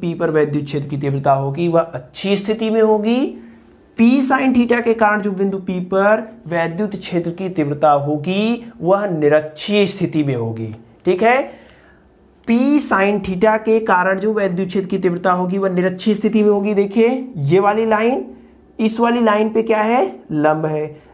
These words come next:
जब लंब होता है तो लंब वर्धक के किसी बिंदु पर वैद्युत क्षेत्र की तीव्रता निरक्षीय स्थिति को बताती है। अब जो P cos theta है अक्ष में है, उसी लाइन में है, तो उसी लाइन में है तो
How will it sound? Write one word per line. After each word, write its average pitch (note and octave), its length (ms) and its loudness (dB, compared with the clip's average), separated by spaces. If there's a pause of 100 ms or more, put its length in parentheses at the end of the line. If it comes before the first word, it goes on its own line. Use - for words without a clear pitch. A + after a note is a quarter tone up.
जब F3 200 2
लंब G3 340 2
होता A#3+ 320 0
है A#3+ 160 2
तो A3+ 120 2
लंब F3 320 2
वर्धक G3 400 0
के A#3+ 100 -2
किसी A#3 280 0
बिंदु A3 240 0
पर A3+ 120 0
वैद्युत A3+ 340 0
क्षेत्र A3+ 220 -2
की A#3 100 -4
तीव्रता A3 560 0 (100)
निरक्षीय C#3+ 520 0
स्थिति F#3 280 -4
को F3 120 2
बताती C3 420 -2
है। A#2 180 -14 (680)
अब A3 140 0
जो B3 120 2 (240)
P A#3+ 200 4
cos C4 240 0
theta C4 260 -2
है C4 200 0 (440)
अक्ष A#3 260 -2
में B3+ 160 4
है, B3+ 180 0
उसी B3+ 360 0
लाइन B3+ 260 0
में B3+ 140 0
है, C4+ 220 -2
तो - 340 -6
उसी E3+ 220 -2
लाइन G3+ 280 0
में G#3 80 0
है G3+ 180 -2
तो A#3 360 -2